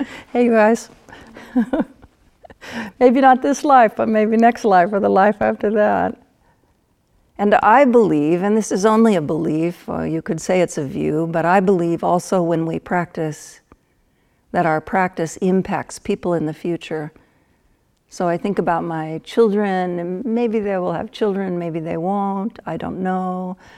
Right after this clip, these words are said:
I think about my friends' children, my enemies' children, if I have any anymore. And I hope that my practice changes them somehow. So in the time when I can't muster the kindness to practice for myself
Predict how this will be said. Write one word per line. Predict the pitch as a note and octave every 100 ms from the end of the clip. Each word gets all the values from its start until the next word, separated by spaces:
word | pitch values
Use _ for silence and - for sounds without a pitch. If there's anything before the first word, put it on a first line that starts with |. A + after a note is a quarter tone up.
| _
I | -
think | - E3+
about | E3+ E3 E3
my | E3
friends' | D3+ - F#3+ F#3 F3+ -
children, | - F#3 F3 F3+ F3 E3+ F3+ F3+ _ _ _ _ _ _ _ _ _ _ _ _ -
my | D3+
enemies' | D#3 F3+ F#3 F#3 F#3 E3+
children, | - - F3+ F3+ E3+
if | E3
I | D3+
have | E3 F3 F3
any | F3+ E3+ F3+
anymore. | E3+ E3+ E3 E3+ E3+ E3+ - _ _ _ _ _ _ _ _ _ _ _ _ _ _ _ _ _ _
And | - F3+
I | F3+
hope | F3 G#3 -
that | F#3
my | F3 F3+
practice | - F#3+ F#3 - F3 D#3 - -
changes | - - G3 F3+ F3 D#3+
them | F3 F3+ F#3+
somehow. | - D#3+ F3+ F3+ B2+ D#3 - _ _ _ _ _ _ _ _ -
So | F#3+
in | E3+
the | E3+
time | E3+ G#3 G#3 F#3
when | E3+
I | D#3+
can't | - G#3 F#3+ -
muster | F3+ F#3+ - F3+
the | D#3+ C#3+ D#3 -
kindness | - C4+ A#3 F#3+ C#3+ -
to | -
practice | - F3+ E3+ D3+ -
for | -
myself | D#3+ D#3 C#3+ - G3 F3 D3+ -